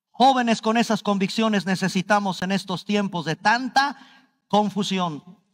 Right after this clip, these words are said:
Versículo ciento seis. Juré y ratifiqué. <laughs> Juré y ratifico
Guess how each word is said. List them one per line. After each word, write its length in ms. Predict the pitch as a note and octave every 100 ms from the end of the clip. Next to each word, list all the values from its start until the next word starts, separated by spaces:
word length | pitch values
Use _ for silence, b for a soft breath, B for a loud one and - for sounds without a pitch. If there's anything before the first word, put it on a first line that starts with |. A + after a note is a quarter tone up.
| _ _ _ _
Versículo 600 | - F3+ - A#3+ A3+ A3
ciento 460 | G3 A3 A3+ G#3+ G#3
seis. 720 | A3 A3 F#3+ - - - - _ _ _ _ _ _ _ _ _ _ _ -
Juré 640 | - D4+ D4+ C#4+ C4 E3 - - _ _ _ _ _ _ _
y 260 | E3 B3+ D4+
ratifiqué. 1080 | D4+ D4+ C#4+ - C#4+ D4 B3 C#4 A3 D3 _ _ _ _ _
<laughs> 160 | F3 - _ _ _ _ _ _ _ _
Juré 920 | - - A3 A3 C4 D#4 D4 A3 - _ _ _ _ _
y 180 | B3 C4+
ratifico 960 | C4 - A#3+ A#3+ B3+ - D4+ - G3+